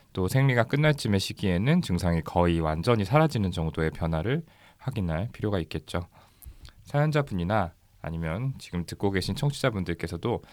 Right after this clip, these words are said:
혹시 "나도 피엠에스인가?"라는 생각이 드신다면은 앞서 이야기한 증상에 더해서 이 생리 일주일 전에 시작이 되고 생리가 시작되면서 증상이 줄어들면서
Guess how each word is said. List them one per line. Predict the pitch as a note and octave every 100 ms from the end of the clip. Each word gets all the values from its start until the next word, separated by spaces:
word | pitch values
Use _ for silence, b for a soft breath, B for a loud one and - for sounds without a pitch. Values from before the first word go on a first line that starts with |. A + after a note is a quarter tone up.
| B B -
혹시 | C#3+ - D#3
"나도 | C#3 C3+ C#3
피엠에스인가?"라는 | - F#3+ F#3+ - A#2+ G2 G#2+ G#2+ E2+ E2+
생각이 | F2 C3+ C#3 A#2
드신다면은 | - G2+ G2+ F2 D#2 D#2 G#2+ G#2 - b b b
앞서 | F2 - G2+
이야기한 | F2+ F#2 F#2+ G2+ G2
증상에 | F#2+ - F#2 F#2
더해서 | - D#2 D#2 - D#3 F3+ - -
이 | F2 D#2+ E2+
생리 | - C#3+ C3+ C3+
일주일 | C#3 C#3 A#2
전에 | F#2 E2+
시작이 | E2+ - F#2 F2+
되고 | E2+ D#2+ C#3 F3+
생리가 | D#3+ C3+ B2+ A#2
시작되면서 | - E3+ D#3 C3+ G#2 G2+
증상이 | - A2 G2 F2+
줄어들면서 | G2 G2+ F#2 D#2+ D#2+ - D3